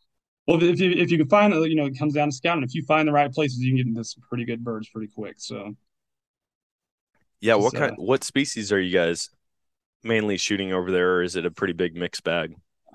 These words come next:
Speaker 1: It's pretty good. Like, we got a lot of widgeon, a lot of gadwall. There's some pintails in the area right now. Um,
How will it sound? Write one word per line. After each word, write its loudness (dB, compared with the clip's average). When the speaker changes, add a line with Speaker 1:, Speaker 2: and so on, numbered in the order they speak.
Speaker 1:
It's -6
pretty 2
good. 4
Like, 2
we 0
got 2
a 2
lot 4
of 2
widgeon, 0
a -6
lot 2
of -6
gadwall. 0
There's -16
some -6
pintails 0
in 0
the 0
area -2
right -2
now. -2
Um, -4